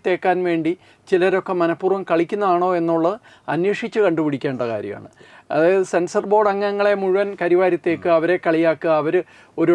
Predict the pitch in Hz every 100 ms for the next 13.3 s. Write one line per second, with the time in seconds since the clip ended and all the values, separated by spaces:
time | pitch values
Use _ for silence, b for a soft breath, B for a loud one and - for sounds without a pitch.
0 | 147 156 165 185 180 175 165 156 151 147
1 | 147 - 151 170 202 190 175 180 190 190
2 | 196 175 175 190 196 185 180 175 160 -
3 | 185 208 202 175 117 - b b b 180
4 | 190 202 202 196 185 175 180 185 190 202
5 | 190 190 185 175 165 190 175 165 180 170
6 | 160 180 - 170 160 170 175 175 160 156
7 | 160 147 139 135 123 - - b b 165
8 | 156 147 143 135 139 - 139 139 143 -
9 | - 139 131 123 120 117 147 135 151 170
10 | 160 151 143 143 160 135 127 127 120 117
11 | 110 101 B B - 175 214 220 170 190
12 | 247 226 214 202 190 165 143 147 127 123
13 | 110 101 -